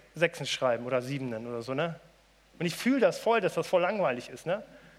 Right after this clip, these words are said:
Aber er macht das zweimal und denkt, „Hab's jetzt verstanden.“ Oder wenn ich mit ihm Fußball spiele, ich will ihm ein paar Sachen zeigen. Nee, nee, nee. Der weiß, wie man Fußball spielt. Und ich denk so,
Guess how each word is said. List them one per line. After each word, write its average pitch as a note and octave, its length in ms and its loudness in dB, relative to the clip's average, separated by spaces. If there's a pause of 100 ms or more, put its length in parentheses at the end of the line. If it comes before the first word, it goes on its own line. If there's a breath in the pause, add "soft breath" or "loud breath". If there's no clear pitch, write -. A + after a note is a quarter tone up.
(600 loud breath)
Aber G3 160 6
er B3 60 6
macht C4+ 200 6
das A#3 200 2
zweimal B3+ 500 8
und G#3+ 140 2
denkt, G#3 340 4 (460)
„Hab's E3 180 6
jetzt E3 160 -2
verstanden.“ D#3 440 0 (1400 loud breath)
Oder A#3 200 6
wenn B3+ 120 6
ich B3 80 -2
mit B3 120 2
ihm B3 100 4
Fußball C4 460 4
spiele, A#3 580 4 (640)
ich - 80 -10
will A3 100 2
ihm A3+ 80 4
ein G#3 80 0
paar G3+ 180 6
Sachen A3 400 2
zeigen. G3+ 520 6 (360 loud breath)
Nee, F3 160 2
nee, G#3+ 160 2
nee. G3+ 300 2 (560)
Der G3+ 140 6
weiß, A#3 240 4
wie E3+ 80 0
man C#3+ 160 0
Fußball D3 400 -2
spielt. - 320 -8 (1080 soft breath)
Und G3 100 2
ich F#3+ 100 0
denk B3+ 240 4
so, A3+ 360 2